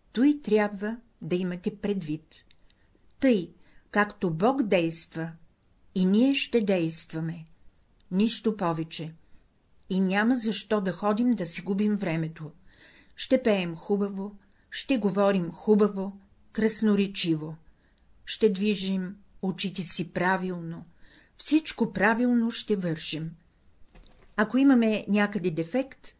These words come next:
ще го оправим. Ще имаме своя воля. Той е целта на окултната школа. Вие може да придобиете знание, но защо ви е това знание, ако не го използвате?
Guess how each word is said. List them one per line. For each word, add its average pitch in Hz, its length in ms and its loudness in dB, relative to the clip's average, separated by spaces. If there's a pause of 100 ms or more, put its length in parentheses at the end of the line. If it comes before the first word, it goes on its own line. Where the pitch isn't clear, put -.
(300)
ще - 200 -6
го 220 160 2
оправим. 165 580 -2 (720)
Ще - 440 -4
имаме 233 560 2 (280)
своя 214 600 0
воля. 175 500 -4 (920)
Той 302 400 4
е 208 160 0
целта 185 500 -2
на 214 140 2
окултната 175 720 -4
школа. 160 560 -6 (960)
Вие 208 380 2
може 202 360 0
да 185 140 -4
придобиете 185 640 0
знание, 170 680 -2 (500)
но 196 140 2
защо 196 500 -2
ви 262 160 0
е 254 140 -4
това 226 260 -2
знание, 208 720 2
ако 190 220 -4
не 180 140 -2
го 208 180 0
използвате? 160 920 -4